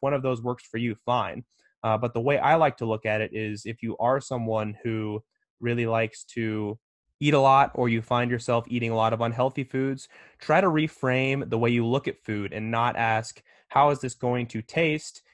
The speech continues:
and think about the pleasure you're getting from it immediately,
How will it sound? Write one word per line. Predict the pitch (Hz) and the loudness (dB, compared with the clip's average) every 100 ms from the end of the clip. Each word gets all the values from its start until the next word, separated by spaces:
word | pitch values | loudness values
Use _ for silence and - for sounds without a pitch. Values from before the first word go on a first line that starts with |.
| _ | _
and | 113 110 107 | -4 -4 -4
think | 135 127 | -6 -2
about | 117 | -2
the | 110 | -4
pleasure | - 147 147 | -4 -2 0
you're | 127 110 | -2 -4
getting | 113 123 | -4 -4
from | 117 120 | -4 -4
it | 104 | -4
immediately, | 107 131 139 95 101 107 | -4 -2 -2 -4 -6 -8